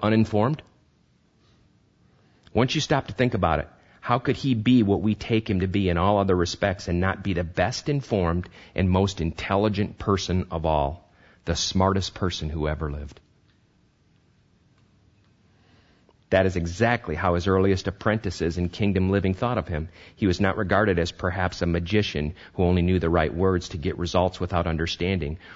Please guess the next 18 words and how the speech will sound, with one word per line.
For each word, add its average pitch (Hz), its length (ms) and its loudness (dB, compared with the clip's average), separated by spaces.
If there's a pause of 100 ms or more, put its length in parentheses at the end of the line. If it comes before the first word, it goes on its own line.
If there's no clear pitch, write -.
(120)
or 92 140 2
who 95 140 0
could 87 160 -4
effectively 92 500 -2
manipulate 82 560 0
appearances. 101 640 -4
Rather, 90 280 2
he 104 180 -2
was 92 140 -2
accepted 113 640 -4 (220)
as 95 140 0
the 90 220 -2
ultimate 98 440 0
scientist, 127 800 -2 (180)
craftsman, 123 680 0 (280)
artist, 113 460 4 (240)
and 92 240 2
God. 71 420 -2